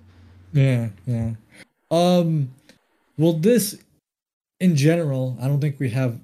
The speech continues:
anybody, but, like, in general, from not having Game Pass, will this sort of, like, or an Xbox, will this sort of, like, deter you away even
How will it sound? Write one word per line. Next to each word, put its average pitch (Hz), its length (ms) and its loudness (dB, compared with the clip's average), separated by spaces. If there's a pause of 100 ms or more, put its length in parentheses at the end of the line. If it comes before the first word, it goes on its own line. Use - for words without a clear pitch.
anybody, 127 360 -2
but, 147 140 4
like, 151 280 0
in 147 200 2
general, 123 640 0
from 131 200 -2
not 139 220 -2
having 123 360 -2
Game 120 280 -4
Pass, 95 400 -12
will 113 140 -6
this - 460 -10 (500)
sort 113 280 -4
of, 107 140 -6
like, 101 420 -10 (380)
or 147 160 4
an 147 80 4
Xbox, 120 580 -4
will 117 80 -6
this 123 200 -6
sort 131 120 -2
of, 113 100 -6
like, 104 200 -6 (260)
deter 127 320 -4
you 151 380 -4 (220)
away 127 480 -2 (260)
even 127 300 -2